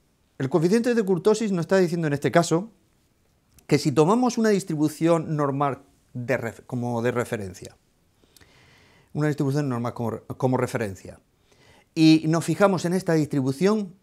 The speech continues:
esta distribución apunta menos,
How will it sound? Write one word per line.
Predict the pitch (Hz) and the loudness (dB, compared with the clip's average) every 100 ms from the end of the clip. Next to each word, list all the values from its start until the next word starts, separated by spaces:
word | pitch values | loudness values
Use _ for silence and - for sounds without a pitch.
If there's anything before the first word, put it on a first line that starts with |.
| _ - | _ -4
esta | 226 233 | 0 4
distribución | 220 202 170 156 151 196 254 247 - _ _ _ _ _ _ _ _ | 4 2 0 0 2 4 4 2 -6 _ _ _ _ _ _ _ _
apunta | 170 143 247 220 156 151 143 - - | 0 2 0 -2 -2 -2 -2 -4 -6
menos, | 160 220 285 269 269 277 | -2 0 0 -2 -4 -6